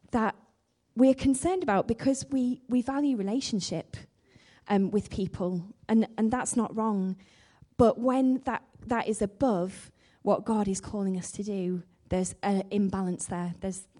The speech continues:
yeah, there's the wrong balance there. So, yeah, pride. Pride is a big thing for us as humans. But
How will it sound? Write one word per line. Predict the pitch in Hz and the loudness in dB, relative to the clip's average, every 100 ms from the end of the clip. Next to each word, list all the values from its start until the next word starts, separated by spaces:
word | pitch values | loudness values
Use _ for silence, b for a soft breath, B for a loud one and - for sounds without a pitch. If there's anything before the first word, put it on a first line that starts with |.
| _ _ - - | _ _ -20 -4
yeah, | 202 170 - - | -2 -2 -8 -6
there's | 190 | -4
the | 185 | 0
wrong | 185 185 | 0 -2
balance | 170 180 - | -4 -6 -8
there. | - 170 165 _ _ _ _ _ _ _ _ _ _ _ _ - B B B B | -8 -6 -8 _ _ _ _ _ _ _ _ _ _ _ _ -20 B B B B
So, | - 247 226 202 - - _ _ | -2 4 6 4 -2 -20 _ _
yeah, | 226 208 180 - _ | 0 2 0 -6 _
pride. | - - 196 175 175 - 247 | -8 -4 -2 -2 -6 -10 -12
Pride | - 202 196 | -6 -2 0
is | - 175 | 0 -4
a | |
big | 185 185 - | -2 -4 -4
thing | 180 180 | -6 -6
for | - 165 | -4 -8
us | 170 - - | -8 -10 -10
as | 175 | -10
humans. | - - 175 170 170 - - _ b b b b b b _ | -8 -4 -4 -4 -6 -10 -16 _ b b b b b b _
But | 277 220 - - _ | 6 6 4 -4 _